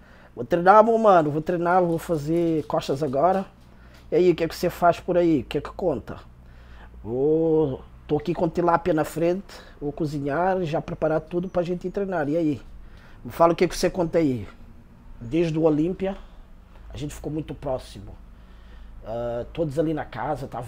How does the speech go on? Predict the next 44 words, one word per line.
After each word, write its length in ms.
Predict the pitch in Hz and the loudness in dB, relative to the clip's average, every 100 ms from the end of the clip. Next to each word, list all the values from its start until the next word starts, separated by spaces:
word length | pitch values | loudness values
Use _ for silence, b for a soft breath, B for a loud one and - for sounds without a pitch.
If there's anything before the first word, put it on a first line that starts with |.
| 110 | -6
Eu, 200 | 156 147 | -6 -6
você, 540 | 127 - - 139 165 | -10 -12 -6 -4 -2
Donaire, 800 | 120 113 110 135 143 139 120 101 95 - | -4 -8 -10 -10 -8 -6 -6 -10 -14 -12
Aline, 560 | 110 110 113 147 151 123 | -10 -8 -6 -4 -4 -6
todo 260 | - 151 156 | -8 -8 -6
mundo 260 | 147 139 | -6 -6
ali 160 | 131 131 | -6 -8
na 120 | 117 | -10
casa, 480 | - 113 156 139 127 | -10 -6 -6 -6 -8
e 40 | |
a 40 | 117 | -10
gente 180 | 143 | -10
ficou 180 | - 123 | -12 -10
muito 220 | 151 156 | -10 -10
próximo. 560 | 156 147 127 - 113 101 - B B B B B B - | -10 -8 -8 -10 -16 -16 -18 B B B B B B -14
E 140 | 143 156 | -2 2
eu 140 | 180 | 0
comecei 1400 | - - 185 160 - 180 185 190 190 185 180 180 165 - - - | 0 -6 -4 -6 -6 -2 2 2 0 -2 -4 -6 -6 -10 -16 -8
a 40 | 156 | -6
entender 680 | 160 - 175 160 170 175 | -4 -4 -4 -2 2 2
bem 380 | 143 127 160 185 | 0 -4 -2 0
o 120 | 190 | -2
lado 280 | 170 170 165 | 0 0 -2
humano 280 | 165 165 165 | -4 -4 -4
do 120 | 151 | -6
Bruno. 420 | 151 147 156 127 127 | -6 -4 -6 -6 -12
O 40 | |
Bruno 240 | 131 160 175 | -8 -4 -2
é 60 | |
resenha 560 | 165 165 127 165 175 165 | -2 -2 -2 -4 -2 -4
e 120 | - | -6
tal, 460 | 131 175 180 165 - B B B B 117 | -2 0 2 0 -4 B B B B -8
mas 380 | 147 160 170 | 0 2 4
a 40 | 165 | 2
gente 160 | 165 | -2
começou 280 | - 175 - | -4 -6 -2
a 40 | 180 | -2
entender 680 | 170 175 165 143 170 175 | 0 -2 -2 0 2 4
o 80 | 175 | 2
ser 260 | - - 170 | -2 -4 -2
humano 360 | 160 160 165 - | -2 -4 -4 -6
que 180 | - 175 | -6 -2
ele 200 | 175 160 | 2 2
é 300 | 160 165 196 | 2 2 -2